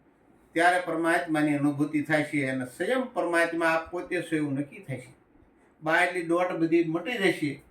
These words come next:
અને અંતરમાં જ્યોત જાગશે. જ્યારે આપણે પંદર દિવસ બહાર ગામ ગયા હોય, ઘરે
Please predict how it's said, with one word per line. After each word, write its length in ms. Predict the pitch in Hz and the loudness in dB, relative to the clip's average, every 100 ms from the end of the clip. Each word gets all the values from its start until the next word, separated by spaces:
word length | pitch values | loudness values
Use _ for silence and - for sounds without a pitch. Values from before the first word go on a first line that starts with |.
| _ _ _ _ _ - | _ _ _ _ _ -4
અને 300 | 160 185 180 | 0 4 4
અંતરમાં 1000 | 170 165 160 - 254 262 247 214 123 117 _ _ 113 | 2 0 -2 0 4 6 6 6 4 -2 _ _ -4
જ્યોત 300 | 151 175 180 | -2 -2 -2
જાગશે. 560 | 165 160 143 - 147 | 0 0 0 0 0
જ્યારે 520 | 143 160 170 170 165 - _ _ _ _ - | 2 2 2 2 -2 -10 _ _ _ _ -6
આપણે 500 | 160 180 175 175 170 170 - _ _ _ _ _ _ - 143 | -4 0 0 2 0 -4 -14 _ _ _ _ _ _ -12 -8
પંદર 300 | 139 170 190 180 | -2 0 2 2
દિવસ 260 | 185 175 175 | 2 0 2
બહાર 200 | 170 175 | 2 2
ગામ 200 | 175 175 170 | 2 0 2
ગયા 280 | 233 233 | 6 6
હોય, 260 | 208 185 160 147 - - - - _ _ _ _ _ - | 6 4 2 -2 -12 -20 -20 -20 _ _ _ _ _ -6
ઘરે 200 | 135 | -2